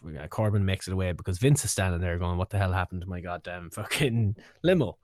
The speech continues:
He finds Strowman a hundred thousand dollars. Strowman's like, "That's bullcrap.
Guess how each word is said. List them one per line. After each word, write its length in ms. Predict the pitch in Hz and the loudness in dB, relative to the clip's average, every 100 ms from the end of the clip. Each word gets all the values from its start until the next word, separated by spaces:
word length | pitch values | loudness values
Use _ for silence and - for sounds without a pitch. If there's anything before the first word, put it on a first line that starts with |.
| - - - - _ _ | -20 -20 -20 -20 _ _
He 120 | - 101 | -6 -4
finds 720 | - - 147 160 156 135 - | -2 0 4 4 4 4 2
Strowman 640 | 131 123 117 104 98 95 - _ - | 2 2 4 2 0 -2 -6 _ 0
a 20 | |
hundred 280 | 127 127 - | 2 2 0
thousand 320 | 110 98 95 | -2 0 -2
dollars. 580 | 85 78 85 110 - - - | -2 -2 -2 -6 -10 -20 -16
Strowman's 360 | - 98 92 87 | -6 -4 -2 -4
like, 140 | 87 | -6
"That's 200 | - 82 | -6 -8
bullcrap. 480 | - 92 90 92 90 | -4 -4 -2 -2 -2